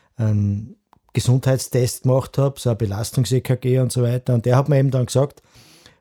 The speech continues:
„Bursche, du wirst nicht dreißig, wenn du so weitermachst.“ Und diesen Tag werde ich nie vergessen, weil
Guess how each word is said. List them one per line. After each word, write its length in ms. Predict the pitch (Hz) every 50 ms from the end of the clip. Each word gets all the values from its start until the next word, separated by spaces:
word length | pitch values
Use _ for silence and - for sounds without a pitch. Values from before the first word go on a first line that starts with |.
| _ -
„Bursche, 320 | - 131 127 - 156 151
du 140 | 135 139 120
wirst 180 | 131 131 -
nicht 160 | - - - -
dreißig, 280 | 110 123 135 - -
wenn 100 | 151 127
du 60 | 104 -
so 140 | - - 110
weitermachst.“ 640 | 101 98 98 - - 104 104 101 101 - - - _ _ _ _ _ _ _ _ - - _ _ _ _ _ _ _ _
Und 140 | - 113 -
diesen 240 | - 123 - 131 120
Tag 220 | - 123 135 127
werde 140 | 139 139 135
ich 60 | 135
nie 100 | 131 143
vergessen, 540 | 135 - 147 - 127 143 147 - - 170 151
weil 300 | 123 117 117 117 110 -